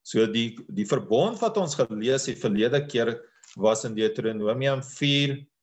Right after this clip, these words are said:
ehm, vers negenentwintig en in Deuteronomium ses vers vyf was die skriffies wat ek vir julle gegee het, wat hy sê, "Jy moet hom lief hê met jou hele hart en met jou hele siel,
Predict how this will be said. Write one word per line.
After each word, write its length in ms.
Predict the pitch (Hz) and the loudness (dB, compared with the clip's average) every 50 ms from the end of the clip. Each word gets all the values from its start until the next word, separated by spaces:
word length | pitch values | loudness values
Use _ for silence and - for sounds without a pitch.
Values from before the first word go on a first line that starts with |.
| _ _ _ _ _ _ _ _ _ _ _ - | _ _ _ _ _ _ _ _ _ _ _ -4
ehm, 260 | 87 92 92 90 90 | -2 -2 -2 -4 -2
vers 300 | - 120 113 104 - - | 0 2 2 2 0 -2
negenentwintig 1040 | 110 110 101 - - 147 143 131 - - 127 127 131 127 127 - 143 139 131 - - | 0 0 0 0 0 -2 -4 -4 -4 -2 -2 -2 -2 -2 -2 0 0 0 0 -2 -4
en 220 | - 127 131 127 127 | -2 0 0 0 0
in 120 | 127 127 | -2 -2
Deuteronomium 880 | 123 107 113 110 110 - 113 113 110 104 107 110 127 127 127 123 120 110 | 0 0 -2 0 0 0 -2 0 0 -2 0 0 0 0 0 -2 -4 -6
ses 380 | - - - 131 123 120 123 | -6 -2 0 2 2 2 0
vers 260 | - 117 107 107 - - - | 0 2 2 0 0 -2 -2
vyf 440 | - 120 120 123 - 120 120 - - | 0 0 0 -2 -4 -10 -12 -2 0
was 180 | 101 98 - | 0 0 0
die 80 | - 95 | -2 -6
skriffies 460 | - - 113 117 113 - 110 101 - | -6 -2 -2 -2 -2 -2 -6 -4 -4
wat 140 | 113 98 - | -4 -6 -6
ek 80 | - | -4
vir 100 | - 107 | 0 0
julle 140 | 101 98 98 | 2 2 0
gegee 320 | - 95 - - - 113 104 | -2 -8 -10 -4 0 2 2
het, 180 | 95 - - - _ _ _ _ _ - | 2 0 -4 -12 _ _ _ _ _ -4
wat 140 | - 98 | -2 0
hy 80 | - 107 | 0 0
sê, 300 | 104 - - 127 117 117 | 0 0 0 2 2 2
"Jy 80 | 110 107 | 2 2
moet 180 | 113 107 - | 0 -2 0
hom 160 | 110 98 98 | 0 0 2
lief 180 | 101 113 113 - | 0 0 0 0
hê 80 | 135 117 | -2 -2
met 140 | 113 104 | -2 -2
jou 100 | - 107 | -2 0
hele 240 | 98 95 98 107 117 | 2 2 4 4 4
hart 360 | 107 90 90 98 98 - - | 2 2 2 0 -2 -2 -6
en 100 | 104 95 | -8 -8
met 100 | 95 95 | -8 -6
jou 120 | - 92 90 | -6 -6 -6
hele 240 | 87 90 90 98 95 | -4 -2 -2 -2 -2
siel, 440 | - - - - 101 87 - - | -2 -4 -6 -6 -8 -8 -10 -12